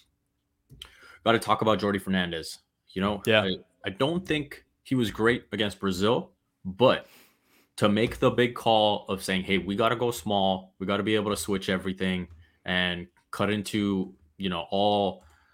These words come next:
Speaker 1: <laughs> all the cuts and the passing that every, and everything that Spain brings to the table, go smaller." You know, Kelly, we respect and love everything you've done for the program,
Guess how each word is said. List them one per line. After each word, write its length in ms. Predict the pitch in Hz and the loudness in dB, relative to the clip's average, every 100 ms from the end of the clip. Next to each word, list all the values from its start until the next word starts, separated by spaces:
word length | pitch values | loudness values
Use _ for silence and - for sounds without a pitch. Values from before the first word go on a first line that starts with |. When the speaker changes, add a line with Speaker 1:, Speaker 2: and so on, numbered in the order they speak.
| _ - | _ 0
Speaker 1:
<laughs> 120 | 131 214 190 - 226 185 117 - | 6 8 8 6 -6 -6 -6 -2
all 400 | 104 110 117 117 | 4 8 8 8
the 80 | 104 | 2
cuts 440 | - 135 123 - | 4 6 6 2
and 100 | 104 92 | 0 0
the 60 | |
passing 440 | 90 110 107 - 95 | 8 8 8 4 -2
that 140 | 90 | 0
every, 440 | 104 104 107 107 101 | -2 -2 -4 -4 -2
and 140 | 95 | -2
everything 360 | 98 107 104 98 | 0 -2 -2 -2
that 140 | 95 | -2
Spain 280 | - 98 98 | -2 -2 0
brings 260 | 95 95 - | 0 -2 -4
to 40 | |
the 100 | 90 | -8
table, 500 | - 101 95 95 92 | -2 -2 0 -2 -2
go 160 | - 101 | -4 -6
smaller." 600 | - 101 95 98 98 95 - _ - | -4 -4 -2 0 -2 -4 -12 _ -10
You 80 | 92 | -10
know, 40 | - | -4
Kelly, 540 | - 110 110 101 95 _ _ _ _ _ _ | 0 2 2 -2 -6 _ _ _ _ _ _
we 120 | 98 | -2
respect 560 | 98 95 - 117 117 - | 0 -2 0 2 2 0
and 80 | 101 | -2
love 220 | 98 104 | 0 2
everything 340 | 104 107 101 101 | 0 -2 -2 -2
you've 160 | 98 | 0
done 180 | 95 98 | 0 0
for 120 | 101 | -2
the 80 | 92 | -6
program, 580 | - 98 101 113 127 | -4 -4 0 0 0